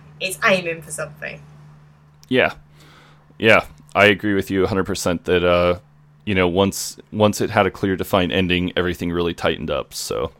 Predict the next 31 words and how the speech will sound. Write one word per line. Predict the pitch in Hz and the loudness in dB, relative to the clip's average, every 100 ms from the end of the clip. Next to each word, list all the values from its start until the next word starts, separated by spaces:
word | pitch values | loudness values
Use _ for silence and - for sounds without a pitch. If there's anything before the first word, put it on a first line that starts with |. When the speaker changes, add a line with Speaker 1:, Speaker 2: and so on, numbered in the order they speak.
| 180 | -12
Speaker 1:
Mm, | 185 165 170 - _ - | -10 -10 -16 -18 _ -20
yeah. | 175 165 - 170 _ _ _ _ _ - _ - | -14 -10 -10 -12 _ _ _ _ _ -20 _ -2
Have | 208 196 190 - | 2 2 -2 -12
you | 190 185 196 190 | -16 -10 -8 -8
been | 190 190 185 - | -6 -8 -8 -10
watching | 170 - 190 | -12 -10 -10
or | 180 | -10
listening | 185 185 190 | -12 -10 -12
to | 190 | -10
anything | 185 185 180 - | -10 -10 -12 -14
this | 190 | -10
week | 202 202 | -8 -4
other | 196 185 | -2 -4
than | 185 | -6
Japanese | 180 190 190 180 180 | -6 -8 -6 -10 -10
wrestling? | 180 - 185 220 - _ _ - - _ | -12 -10 -8 -8 -10 _ _ -20 -20 _
Speaker 2:
Uh, | 117 131 | 4 4
just | 127 131 - - - | 4 0 -2 -12 -14
really | 104 117 127 131 127 - _ _ - | -2 2 2 0 -4 -6 _ _ -4
uh, | - 98 | 2 4
have | 107 | 4
been | 101 101 | 0 0
enjoying | 98 101 101 104 90 | 0 0 2 0 0
the | 98 92 90 - - | 2 4 2 -2 -14
current | - - 101 - | -8 -2 -2 -2
season | 101 95 98 | -4 -2 0
of | 92 87 | -2 -2
U | 95 | -2
S | 95 - | -2 -2
Big | 90 87 | -8 -2
Brother. | 92 90 101 | 0 0 -2